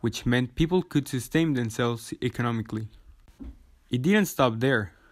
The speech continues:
There were more modern industrial revolutions which led to,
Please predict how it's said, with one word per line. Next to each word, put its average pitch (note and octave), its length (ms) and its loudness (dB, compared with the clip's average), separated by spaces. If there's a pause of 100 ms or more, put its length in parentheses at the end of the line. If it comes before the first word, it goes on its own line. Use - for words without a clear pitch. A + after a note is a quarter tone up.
(160)
There B2+ 180 2
were B2 180 0
more D3+ 300 2
modern C#3 460 0
industrial B2+ 460 0
revolutions B2 580 -2
which A2+ 220 -4
led B2+ 300 -4
to, A#2+ 300 -4